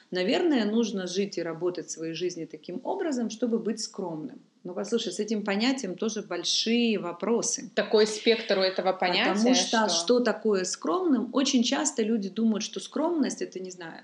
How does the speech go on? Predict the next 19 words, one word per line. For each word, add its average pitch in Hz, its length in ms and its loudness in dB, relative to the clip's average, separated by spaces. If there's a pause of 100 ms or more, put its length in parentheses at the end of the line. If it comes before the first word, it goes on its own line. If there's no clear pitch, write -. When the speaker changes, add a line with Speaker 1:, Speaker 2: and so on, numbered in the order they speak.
(100)
Speaker 1:
сидеть, 254 520 0
не 190 120 -2
высовываться, 185 1200 0
да, 196 220 -2
там, 170 320 -10
там 254 260 -12
вообще 180 500 2
там, - 320 -6
не 185 180 2
выражать 208 480 2
свое 175 260 -2
мнение, 233 560 4
ну, 196 80 -2
такое, 180 320 -6
знаешь, 190 240 -6
там, 160 160 -10
крайнее 202 460 0
выражение 175 520 -6
скромности. - 600 -12